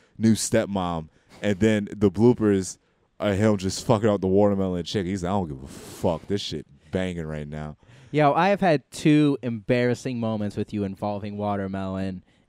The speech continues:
Speaker 2: in the past, like, two months that were accidental.
Speaker 1: And, and, and both do not include the actual food watermelon.
Speaker 2: No, the one did. 'Cause remember when you came over one day and it was just, there was, like,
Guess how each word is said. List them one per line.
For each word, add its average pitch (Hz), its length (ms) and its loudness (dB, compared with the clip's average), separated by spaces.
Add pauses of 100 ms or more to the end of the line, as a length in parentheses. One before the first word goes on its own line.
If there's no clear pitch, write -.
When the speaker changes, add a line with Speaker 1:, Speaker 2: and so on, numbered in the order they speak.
Speaker 2:
in 110 140 -6
the 98 80 -4
past, 107 340 -4
like, 101 200 -6
two 110 280 -2
months 101 580 -6 (360)
that 147 180 4
were 175 120 8
accidental. 160 640 4
Speaker 1:
And, 117 40 -2
and, 127 160 0
and 120 280 4
both 156 360 10
do 120 100 2
not 120 260 0
include 117 360 -2
the 104 80 0
actual 104 320 -4
food 107 280 -6
watermelon. 92 520 -4 (160)
Speaker 2:
No, 190 220 10
the 170 100 6
one 208 300 4
did. 127 320 0 (200)
'Cause 160 100 -4
remember 196 200 4
when 190 100 0
you 170 100 0
came 180 300 0
over 175 220 6
one 170 220 4
day 160 320 2
and 151 140 0
it 151 60 2
was 143 140 0
just, 151 240 0
there 156 100 6
was, 143 200 6
like, 135 260 0